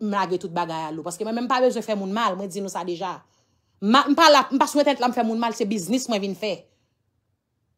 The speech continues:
M ap rive lwen avèk yon moun se si w pa ban m lechwa, paske mwen menm fò m ka respire, fòk mwen gen nen m ki nan figi m nan Bondye ban mwen an pou mwen respire.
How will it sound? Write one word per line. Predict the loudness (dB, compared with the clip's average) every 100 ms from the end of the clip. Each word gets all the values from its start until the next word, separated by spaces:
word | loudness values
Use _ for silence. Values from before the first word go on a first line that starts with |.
| _ 6
M |
ap | 6 6 6
rive | 6 8 8
lwen | 6 4
avèk | 4 2 2
yon | 0
moun | 2
se | 2
si | 2
w | 2
pa | 2
ban | 2
m |
lechwa, | 0 2 0 0 -2 -2
paske | 4 4
mwen | 4
menm | 2
fò | 4 4
m | 6
ka | 4 4
respire, | 4 -2 -6 -4 -2 -2 -6 _ _ _ _ _ -6
fòk | 8 8 8
mwen | 2
gen | 4 4 6
nen | 6 6
m | 2 0
ki | 2
nan | 2 2
figi | 0 2
m | 2
nan | 6
Bondye | 6 6 4
ban | 4
mwen | 2
an |
pou | 2
mwen | 0
respire. | -2 -4 -2 -2